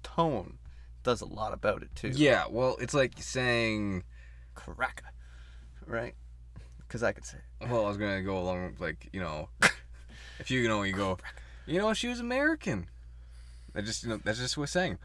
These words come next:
Speaker 2: But she was American.
Speaker 1: I met this nice American lady, right? That's
Speaker 2: Yeah.
Speaker 1: not racist. I don't think.
Speaker 2: That
Speaker 1: Could be.
Speaker 2: could be. Like, it, that's not racist if you're saying it in a positive way, usually.
Speaker 1: Yeah.
Speaker 2: It, it's entirely in the tone and
Speaker 1: Yeah.
Speaker 2: terms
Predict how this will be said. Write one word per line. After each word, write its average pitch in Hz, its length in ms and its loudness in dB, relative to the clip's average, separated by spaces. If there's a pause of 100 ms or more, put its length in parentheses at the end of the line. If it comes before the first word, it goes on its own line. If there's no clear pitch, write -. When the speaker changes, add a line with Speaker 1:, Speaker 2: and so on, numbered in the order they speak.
(120)
Speaker 2:
But - 100 -4
she - 140 8
was 143 120 8
American. 107 640 8
Speaker 1:
I 135 40 4
met 156 200 4
this 143 180 -4
nice 139 200 0
American 135 320 -6
lady, - 160 -8
right? 113 200 2
That's 127 140 2
Speaker 2:
Yeah. - 80 2
Speaker 1:
not - 160 -2
racist. - 420 -8 (1040)
I - 80 -8
don't - 160 -8
think. - 240 -12 (280)
Speaker 2:
That 110 160 4 (140)
Speaker 1:
Could - 140 -4
be. - 180 -8 (460)
Speaker 2:
could 185 200 2
be. 82 220 -2 (300)
Like, 113 180 -8
it, 117 160 0 (420)
that's 120 200 2
not 131 180 10
racist 98 200 4
if - 60 -8
you're 98 100 2
saying 101 180 4
it 90 40 -2
in 87 60 0
a 82 40 -4
positive 67 380 0
way, - 140 -10
usually. 69 360 -8 (200)
Speaker 1:
Yeah. - 180 -6 (520)
Speaker 2:
It, 113 180 0 (100)
it's 123 260 0
entirely 123 580 10
in 113 100 4
the 101 60 4
tone 101 480 2
and 87 380 0
Speaker 1:
Yeah. 87 60 -6
Speaker 2:
terms 73 680 -4